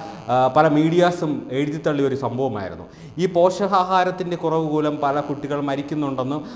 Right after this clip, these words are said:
പല കുട്ടികൾക്കും ഈ പോഷകാഹാരം ലഭിക്കുന്നില്ല എന്നുള്ള കാര്യവും പറയുന്നുണ്ട്. എന്നാൽ ഇതിനെയും നൂറ് ശതമാനവും അവർക്ക് പോഷകാഹാരം കിട്ടുന്നുണ്ടോ എന്നുള്ള കാര്യങ്ങളെല്ലാം report കൊടുക്കാനും പ്രധാനമന്ത്രി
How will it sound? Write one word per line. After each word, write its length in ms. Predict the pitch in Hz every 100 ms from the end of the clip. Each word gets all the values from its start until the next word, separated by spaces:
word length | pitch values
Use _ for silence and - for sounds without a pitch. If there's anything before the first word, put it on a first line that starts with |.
| -
പല 140 | 147 160
കുട്ടികൾക്കും 680 | 160 165 160 160 165 156
ഈ 120 | 139 147
പോഷകാഹാരം 760 | 127 143 160 151 147 151 147 143
ലഭിക്കുന്നില്ല 720 | 139 156 175 165 151 143 131
എന്നുള്ള 340 | 135 151 147
കാര്യവും 340 | 131 131 127 123
പറയുന്നുണ്ട്. 400 | 117 117 107 104 - - 131
എന്നാൽ 240 | 165 185 - - -
ഇതിനെയും 480 | 175 220 220 220 254 269 - - - - - - 151
നൂറ് 240 | 202 233
ശതമാനവും 760 | 233 214 196 170 143 170 220 - 120
അവർക്ക് 260 | 147 151
പോഷകാഹാരം 840 | 156 151 165 165 165 156 160 151 151
കിട്ടുന്നുണ്ടോ 580 | 151 156 165 151 151 156
എന്നുള്ള 460 | 139 147 143 147 147
കാര്യങ്ങളെല്ലാം 680 | 139 135 147 139 131 143 160
report 360 | 131 151 143 135
കൊടുക്കാനും 520 | 131 131 143 131 135
പ്രധാനമന്ത്രി 580 | 131 120 123 120 120